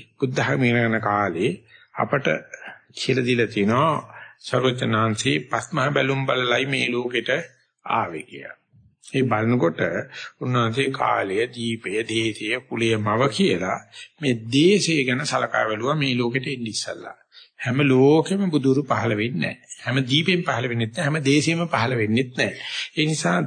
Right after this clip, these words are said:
දේශය බුදු කෙනෙක් දරන්න පුළුවන් දේශයක් වෙන්න ඕන. ඒ දේශයට මධ්‍යම දේශය කියලා කියන නැත්නම් ප්‍රතිරූප දේශයක් කියලා කියනවා. ඒක බුදු බලෙන් වෙනස් කරපු එකක් නෙවෙයි.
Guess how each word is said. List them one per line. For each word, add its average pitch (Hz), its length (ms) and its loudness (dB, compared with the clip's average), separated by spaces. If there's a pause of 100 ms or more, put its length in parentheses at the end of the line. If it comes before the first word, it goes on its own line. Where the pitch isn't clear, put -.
දේශය 165 560 4 (420)
බුදු 139 240 0
කෙනෙක් 175 360 2
දරන්න 143 500 0
පුළුවන් 165 360 -2
දේශයක් 127 420 0
වෙන්න - 240 -14
ඕන. - 180 -20 (920)
ඒ 147 200 2
දේශයට 151 540 2
මධ්‍යම 127 440 -2
දේශය 120 360 0
කියලා 110 260 -2
කියන 110 160 -8
නැත්නම් 120 280 -4
ප්‍රතිරූප 127 440 0
දේශයක් 120 400 0
කියලා 104 240 -4
කියනවා. 135 540 0 (460)
ඒක - 200 -6
බුදු 120 300 0
බලෙන් 170 280 2
වෙනස් 170 240 0
කරපු 180 260 -2
එකක් 160 220 -4
නෙවෙයි. 160 320 2